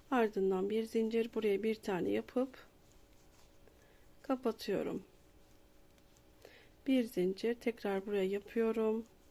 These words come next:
Kapatmadan buradaki yüksek noktaya yine yapıyorum. Aşağıdaki. Tekrar kapatmıyorum.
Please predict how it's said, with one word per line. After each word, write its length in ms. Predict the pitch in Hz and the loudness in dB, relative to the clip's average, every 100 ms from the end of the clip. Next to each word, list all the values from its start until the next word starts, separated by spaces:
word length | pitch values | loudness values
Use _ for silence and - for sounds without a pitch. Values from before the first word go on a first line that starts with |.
| - - - - - - - - - - - - - | -20 -20 -20 -20 -20 -20 -20 -20 -20 -20 -20 -20 -12
Kapatmadan 1040 | - 262 247 240 - 208 202 196 190 226 254 - - | -8 -2 0 0 -2 -4 -2 0 0 0 -4 -10 -8
buradaki 580 | 240 226 202 - 180 180 - - - | -6 -2 -4 -2 -2 -4 -10 -16 -14
yüksek 380 | - - 214 | -10 -6 -4
noktaya 420 | 208 202 - 202 190 | -2 -4 -4 -4 -2
yine 280 | 202 196 | 0 2
yapıyorum. 760 | 190 202 - 226 220 226 226 226 - - - - - - - - - - - - - - - - - 233 | 2 0 -2 -2 0 0 -2 -4 -10 -20 -20 -20 -20 -20 -20 -20 -20 -20 -20 -20 -20 -20 -20 -20 -12 -10
Aşağıdaki. 920 | - 202 185 - - - 190 208 262 - - - - - - - - - - - - - - - | -6 -4 -6 -8 -12 -4 0 0 -2 -10 -20 -20 -20 -20 -20 -20 -20 -20 -20 -20 -20 -20 -20 -6
Tekrar 420 | 302 - 262 233 | -4 2 2 2
kapatmıyorum. 880 | 220 - 196 190 202 196 196 247 | 0 -2 -2 -2 0 0 0 -2